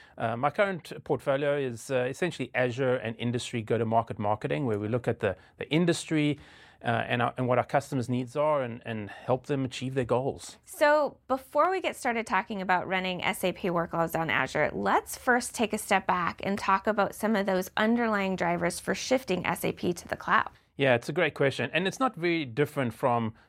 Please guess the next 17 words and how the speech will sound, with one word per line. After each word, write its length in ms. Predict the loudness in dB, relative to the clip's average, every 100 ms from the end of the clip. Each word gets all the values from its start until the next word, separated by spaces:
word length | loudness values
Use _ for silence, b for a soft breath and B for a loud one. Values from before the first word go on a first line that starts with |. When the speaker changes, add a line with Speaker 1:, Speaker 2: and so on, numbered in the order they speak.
| _
Speaker 1:
the 100 | -6
general 520 | -2 0 2 2 0
cloud 540 | -2 -2 0 2 2 0
opportunity 640 | -2 -6 -2 -2 -2 -8
for 180 | -4 -2
our 100 | 0
customers. 600 | -2 -2 -4 -8 -12 -20 b b b -4
Many 280 | 0 2 0
of 120 | 0
them 220 | 0 0
have 300 | 0 0 0
their 160 | 0 2
on-premise 520 | 0 0 0 0 -2
systems 500 | -4 -2 0 0 0
that 200 | -2 0
have 200 | -2 0
been, 280 | 0 0